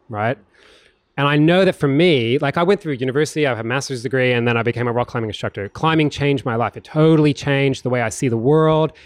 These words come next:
how I interact with people, the amazing community I get to be a part of. And so it's like, it's one of those spaces you're like, "I want everybody to experience this. I want everybody to be a part of this, this and have the opportunity for this amazing sport to change their life." And I think that that's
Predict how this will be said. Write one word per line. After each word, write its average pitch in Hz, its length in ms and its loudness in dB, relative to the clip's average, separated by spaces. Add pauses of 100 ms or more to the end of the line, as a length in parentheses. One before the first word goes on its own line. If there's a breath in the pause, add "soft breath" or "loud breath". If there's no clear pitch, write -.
how 135 200 -2
I 143 80 -2
interact 123 400 -2
with 147 140 -6
people, 139 500 0
the 120 120 0
amazing 127 360 0
community 127 440 0
I 120 100 0
get 117 140 -6
to 123 60 -8
be 113 100 -2
a 110 60 -2
part 120 260 -2
of. 165 260 2 (800 loud breath)
And 151 100 2
so 170 340 4
it's 160 180 0
like, 170 260 -2
it's - 160 -6
one 202 120 2
of 208 60 4
those 170 160 4
spaces 170 480 0
you're 143 80 2
like, 127 220 0 (140)
"I 151 100 -2
want 220 280 2
everybody 165 520 2
to - 160 -2
experience 156 480 0
this. 110 160 -8
I 131 60 2
want 165 220 2
everybody 160 580 4
to - 180 -14
be 127 100 2
a 117 60 0
part 165 260 0
of 147 60 2
this, 123 240 -6
this 127 300 -4
and 120 100 0
have 139 300 -2
the 147 160 -4
opportunity 135 920 2 (440 soft breath)
for 139 100 -4
this 135 120 -2
amazing 143 440 0
sport 139 240 -6
to 117 60 -16
change 131 260 -6
their 117 100 -4
life." 117 400 -2 (320 loud breath)
And 143 80 0
I 156 60 0
think 220 240 -2
that 160 120 -2
that's - 500 -4